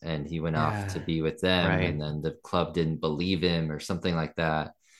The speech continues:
Speaker 1: when he has proof and all these things. There's
Speaker 2: Yeah,
Speaker 1: clearly,
Speaker 2: 'cause he,
Speaker 1: like, a
Speaker 2: he and
Speaker 1: lack
Speaker 2: his
Speaker 1: of
Speaker 2: wife, like, lost a child or so, or, like,
Speaker 1: Right,
Speaker 2: stillborn
Speaker 1: right, like,
Speaker 2: kinda
Speaker 1: very,
Speaker 2: situation.
Speaker 1: very
Speaker 2: Yeah.
Speaker 1: sad situation,
Speaker 2: Right.
Speaker 1: right? And so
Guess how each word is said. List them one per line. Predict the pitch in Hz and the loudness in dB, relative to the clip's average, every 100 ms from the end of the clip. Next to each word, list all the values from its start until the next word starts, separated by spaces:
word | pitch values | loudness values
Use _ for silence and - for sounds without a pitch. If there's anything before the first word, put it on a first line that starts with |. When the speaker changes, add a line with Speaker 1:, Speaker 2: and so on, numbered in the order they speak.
| _ - | _ -8
Speaker 1:
when | 76 | -4
he | 76 | -2
has | 71 | -4
proof | - - 90 87 - | -6 2 4 4 2
and | 95 | 4
all | 120 | 6
these | 117 90 | 6 4
things. | - 80 - | 0 -2 2
There's | 120 131 | 4 6
Speaker 2:
Yeah, | 123 | 8
Speaker 1:
clearly, | 156 160 147 | 10 12 12
Speaker 2:
'cause | |
he, | 127 | 10
Speaker 1:
like, | 113 117 | 8 8
a | 104 | 8
Speaker 2:
he | 98 | 10
and | |
Speaker 1:
lack | 98 | 10
Speaker 2:
his | - | 8
Speaker 1:
of | 110 | 6
Speaker 2:
wife, | 117 120 - - - - | 6 4 0 -12 -10 0
like, | 98 - - | 0 0 4
lost | 107 104 - 87 | 4 6 2 0
a | |
child | 82 - 107 98 90 | -2 0 2 4 4
or | 90 | 2
so, | - - | 0 4
or, | 104 | 6
like, | 85 | 8
Speaker 1:
Right, | 80 76 | 6 4
Speaker 2:
stillborn | 76 107 98 90 | 4 4 6 6
Speaker 1:
right, | 85 82 | 6 4
like, | 90 87 | 4 2
Speaker 2:
kinda | 90 | 6
Speaker 1:
very, | 95 95 | 8 8
Speaker 2:
situation. | 90 92 90 92 | 8 4 -2 4
Speaker 1:
very | 95 | 6
Speaker 2:
Yeah. | 90 90 | 6 4
Speaker 1:
sad | 87 80 78 | 4 2 0
situation, | - 78 80 80 85 - 78 | -6 -6 0 0 0 -2 -4
Speaker 2:
Right. | 90 | 0
Speaker 1:
right? | 85 78 78 - | 2 2 -2 -4
And | 87 80 - | -2 -2 0
so | 90 82 76 - | 2 2 2 -4